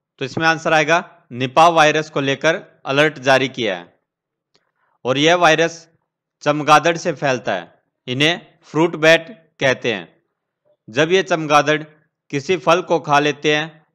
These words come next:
और उसी फल या सब्जी को कोई इंसान या जानवर खा लेता है तो संक्रमित हो जाता है। निपा वायरस इंसानों के अलावा जानवरों को भी प्रभावित करता है और यह एक व्यक्ति से दूसरे व्यक्ति में भी फैलता है और जानवरों में भी फैलता है।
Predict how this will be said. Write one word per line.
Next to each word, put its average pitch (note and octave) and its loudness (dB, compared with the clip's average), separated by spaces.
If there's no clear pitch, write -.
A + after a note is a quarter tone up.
और C#3+ 0
उसी D#3+ -2
फल E3+ 2
या E3 2
सब्जी C#3+ -6
को E3 -2
कोई D#3 0
इंसान D#3 -2
या D#3 -2
जानवर C#3+ 0
खा D3 -2
लेता C3 -2
है C#3+ -2
तो E3 -4
संक्रमित D#3 -4
हो C#3+ 0
जाता B2+ 0
है। F2 -8
निपा C3 2
वायरस D#3+ 2
इंसानों D#3 -2
के F3 -6
अलावा D3+ 0
जानवरों C#3+ 2
को E3 -2
भी D3+ -2
प्रभावित C3+ 0
करता A2 -6
है E2+ -10
और C#3 0
यह D#3+ 2
एक F3+ 2
व्यक्ति E3+ -2
से F3 -4
दूसरे D3 -4
व्यक्ति E3+ -2
में E3+ -4
भी E3 -8
फैलता D#3+ -2
है E3+ -2
और C#3 -2
जानवरों D3+ 2
में D3+ -4
भी - -10
फैलता A#2+ -2
है। F#2 -4